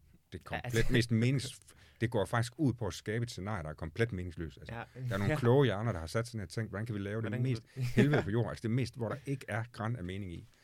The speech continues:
Speaker 1: Og alligevel, så
Speaker 2: Ja, de
Speaker 1: oplever han
Speaker 2: fejlede.
Speaker 1: dyb mening derinde. Altså han, der er for eksempel sådan noget, hvor de bliver flyttet fra en lejr til en anden, hvor han kigger ud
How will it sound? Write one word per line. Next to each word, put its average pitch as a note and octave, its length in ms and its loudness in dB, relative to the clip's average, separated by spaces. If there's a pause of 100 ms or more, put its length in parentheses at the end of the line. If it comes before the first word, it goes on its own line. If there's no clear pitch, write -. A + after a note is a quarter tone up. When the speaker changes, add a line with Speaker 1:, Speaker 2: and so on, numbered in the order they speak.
(720)
Speaker 1:
Og G2 180 -4
alligevel, A#2 460 2 (340)
så A#2 140 -8
Speaker 2:
Ja, A#2 60 -4
de G#2 60 -4
Speaker 1:
oplever A2 260 0
han A2 100 0
Speaker 2:
fejlede. F#2+ 220 -2 (160)
Speaker 1:
dyb C3 220 8
mening G#2 380 2
derinde. G2 420 -4
Altså E2 160 -10
han, F2+ 200 -6
der F#2+ 100 -8
er F#2+ 60 -6
for G#2+ 80 -8
eksempel F#2+ 220 -6
sådan G#2 120 -8
noget, F#2 140 -6
hvor F2+ 100 -6
de E2+ 100 -8
bliver D#2+ 160 -8
flyttet G2+ 280 -6
fra G#2 120 -8
en F2+ 100 -6
lejr F#2 200 -4
til F2 140 -8
en E2 60 -6
anden, F2+ 160 -8
hvor F#2+ 60 -8
han E2+ 140 -6
kigger G#2+ 300 -2
ud F2 240 -6